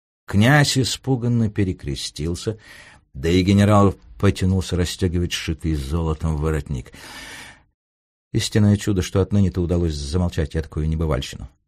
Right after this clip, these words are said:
Коллежский советник озабоченно провёл рукой по щегольским чёрным усикам. «Да и удалось ли?» Воцарилось гробовое молчание. «Воля ваша, Владимир Андреевич»,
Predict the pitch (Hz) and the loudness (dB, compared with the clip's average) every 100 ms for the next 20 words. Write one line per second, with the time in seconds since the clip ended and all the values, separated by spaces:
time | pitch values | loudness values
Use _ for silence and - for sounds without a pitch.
0 | _ _ _ _ - 98 101 - 95 95 | _ _ _ _ -4 0 0 -2 0 2
1 | 101 92 90 87 90 90 85 87 87 82 | 2 0 -2 0 0 -2 -2 0 0 -2
2 | 95 92 80 - 92 87 78 - 76 - | -2 -2 -4 -4 -4 -2 -4 -6 -8 -6
3 | 78 76 76 69 67 - - _ _ _ | -6 -2 -2 -4 -8 -12 -14 _ _ _
4 | _ _ _ _ _ - 67 98 107 98 | _ _ _ _ _ -12 0 4 6 4
5 | - _ 98 104 104 147 - - 67 _ | 0 _ -2 2 4 2 0 -6 -10 _
6 | _ _ _ _ _ _ _ _ - 85 | _ _ _ _ _ _ _ _ -4 -2
7 | 85 107 123 147 151 - - - _ 101 | 2 4 6 6 4 2 -6 -14 _ -6
8 | 110 104 95 65 69 71 71 67 - 50 | -2 0 0 -2 -2 -2 -4 -6 -10 -14
9 | - - - _ _ _ _ _ _ _ | -14 -18 -20 _ _ _ _ _ _ _
10 | - 123 120 135 123 - 123 101 - - | -8 0 4 6 6 4 2 0 -2 -16
11 | - _ _ _ _ 76 87 95 95 95 | -20 _ _ _ _ -4 2 4 6 4
12 | 95 92 87 76 - - | 4 4 2 0 -6 -8